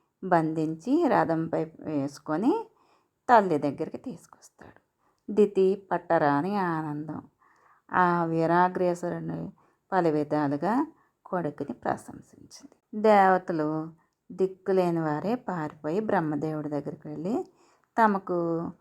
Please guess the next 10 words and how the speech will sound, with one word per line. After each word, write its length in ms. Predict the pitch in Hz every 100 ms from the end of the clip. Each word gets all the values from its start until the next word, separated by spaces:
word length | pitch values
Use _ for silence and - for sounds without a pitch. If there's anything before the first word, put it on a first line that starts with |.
| _ _ -
వాటిల్లిన 560 | 185 165 160 160 165 180
ముప్పు 340 | 175 151 156
గురించి 720 | 147 156 147 151 226 302 453 - _ _ _
వివరంగా 520 | 208 165 160 151 151
చెప్తారు. 520 | - - - _ - - _ _ _ _ _ _ 220
బ్రహ్మదేవుడు, 1000 | 202 202 180 180 180 180 175 165 170 - - _ _ _
కశ్యపుడు 840 | 185 147 - 170 165 165 151 151 - _ _ _ _ 196
వజ్రాంగుడికి 800 | 196 180 175 175 165 165 190 208
ఎన్నో 460 | 170 156 160 165 190
విధాలుగా 680 | 160 156 143 147 170 269